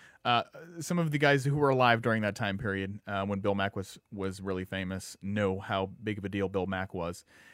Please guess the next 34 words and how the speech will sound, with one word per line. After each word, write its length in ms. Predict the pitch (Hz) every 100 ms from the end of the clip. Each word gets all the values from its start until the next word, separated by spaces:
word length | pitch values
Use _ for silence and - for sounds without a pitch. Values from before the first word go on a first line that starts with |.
| _ -
And, 460 | 120 113 107 107 101 -
um, 400 | 113 110 107 110 - _ _ _ _ _ _ _ _ - - -
yeah, 300 | 127 160 113 -
I, 80 | 117
I 100 | 117
mean, 220 | 123 120
they 80 | 110
called 160 | 135 127
him 100 | 113
the 80 | 110
Midnight 300 | 113 113 -
Cowboy. 400 | 117 127 131 127
He 80 |
was 140 | 120 117
on 120 | 113
radio 380 | 110 110 113 113
for, 400 | - 98 95 95 - -
uh, 160 | 95
quite 260 | 87 139 135
a 20 |
long 240 | 135 127 120
time. 420 | 135 123 135 135
And, 300 | 98 95 95
um, 260 | 90 87 90
if 160 | 101 117
you 220 | 117 117
are, 300 | 110 107 110 _ 113
um, 440 | 95 98 95 98 -
part 220 | - 131
of 60 | 120
the 60 |
trucking 280 | 120 117 135
industry 300 | 117 113 120
or, 260 | 104 117